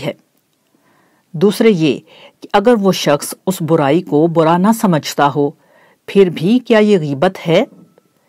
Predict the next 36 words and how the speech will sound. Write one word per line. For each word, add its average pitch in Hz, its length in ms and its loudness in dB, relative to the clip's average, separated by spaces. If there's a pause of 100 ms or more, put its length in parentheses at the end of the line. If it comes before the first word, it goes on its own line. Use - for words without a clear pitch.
(560)
ان 233 240 4
دونوں 247 240 4
سوالوں 151 380 0
کے 170 120 0
جواب 139 400 0 (380)
ہمیں 190 180 2
ایک 185 140 0
صحیح 185 360 -2
روایت 139 440 0
میں 180 120 -4 (120)
اس - 180 -4
طرح 143 280 -2
ملتے 135 380 -4
ہیں۔ 139 140 -6 (1400)
رسول 214 220 2
اللہ 185 280 2
صلی 165 200 -2
اللہ 156 160 -2
علیہ 151 480 -2
وآلہ 143 380 -2
وسلم 165 400 -2
نے 151 240 -4
ایک 156 220 -4
دفعہ 151 220 -2
صحابہ 147 420 -2
سے 170 140 -4
پوچھا 175 460 -2 (520)
کہ 202 200 -2
جانتے 135 460 0
ہو 240 200 2
غیبت 170 420 0 (120)
کیا 160 240 2
ہے؟ 240 120 0 (1040)
انہوں 208 180 4
نے 170 120 2
کہا 156 360 -4